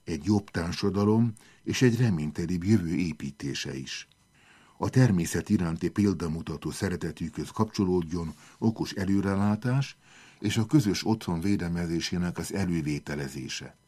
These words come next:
A technokrata szemlélet szűkítő látásmódját szélesítsék ki a hiteles emberiesség távlatára, ajánlotta a pápa. A Szófia Egyetem identitását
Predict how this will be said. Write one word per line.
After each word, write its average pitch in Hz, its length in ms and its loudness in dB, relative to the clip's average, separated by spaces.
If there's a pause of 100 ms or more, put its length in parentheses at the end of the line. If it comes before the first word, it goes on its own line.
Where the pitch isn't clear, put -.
(840)
A 82 260 -10
technokrata 95 680 -2
szemlélet 87 580 0
szűkítő 120 600 4
látásmódját 98 1080 0
szélesítsék 92 920 2
ki - 140 -2
a 90 60 2
hiteles 98 480 -2
emberiesség 76 840 -4
távlatára, 73 800 -8 (600)
ajánlotta 76 680 -4
a 87 40 -2
pápa. - 500 -10 (500)
A 110 80 0
Szófia 107 520 4
Egyetem 107 580 4
identitását 104 1080 2